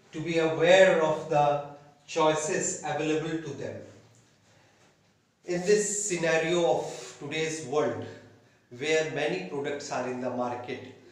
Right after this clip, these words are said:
consumers are free to choose their product, and there are many options in the market of the same category, as well as different products are available in the market.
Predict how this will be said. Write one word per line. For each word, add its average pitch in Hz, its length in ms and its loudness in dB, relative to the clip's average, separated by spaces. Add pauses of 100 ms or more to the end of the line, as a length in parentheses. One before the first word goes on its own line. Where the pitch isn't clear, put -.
(360)
consumers 202 560 0
are 180 240 0
free 190 380 -6
to 175 140 -8
choose 180 440 -10
their 151 300 -2
product, 127 500 -4 (800)
and 175 440 0
there 160 220 0
are 170 220 0
many 190 300 -2
options - 520 -2
in 143 140 -8
the 139 140 -2
market 120 600 -6 (420)
of 147 200 -2
the 151 40 -2
same 175 460 -4
category, 165 760 -4 (220)
as 156 300 -2
well 156 160 2
as 156 240 -2
different 165 420 -4
products - 400 -4
are 143 180 -4
available 143 400 -4
in 160 140 -8
the 151 140 -2
market. 147 680 -6